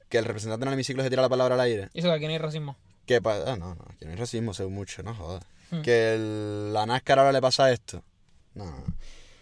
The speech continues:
Speaker 1: Entonces, pues nada, eso fue lo que pasó con nascar acá. El, entonces, ya hablar un poquito de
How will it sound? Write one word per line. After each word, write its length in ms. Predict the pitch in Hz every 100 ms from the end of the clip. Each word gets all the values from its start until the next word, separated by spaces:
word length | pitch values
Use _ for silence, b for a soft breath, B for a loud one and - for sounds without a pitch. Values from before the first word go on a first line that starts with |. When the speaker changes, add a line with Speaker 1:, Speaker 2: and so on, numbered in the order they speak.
| b b -
Speaker 1:
Entonces, 640 | 110 127 123 143 151 160
pues 140 | - 131
nada, 380 | 139 185 151 117
eso 280 | 123 151
fue 140 | 143 160
lo 80 | 160
que 60 |
pasó 200 | 156 156
con 100 | 151
nascar 340 | 160 160 160 151
acá. 380 | 151 190 185
El, 720 | 147 127 123 123 120 117 113 98 b b b -
entonces, 440 | - 156 185 202
ya 140 | 165
hablar 240 | 175 214 226
un 80 | 220
poquito 360 | 202 208 208
de 360 | 208 208 202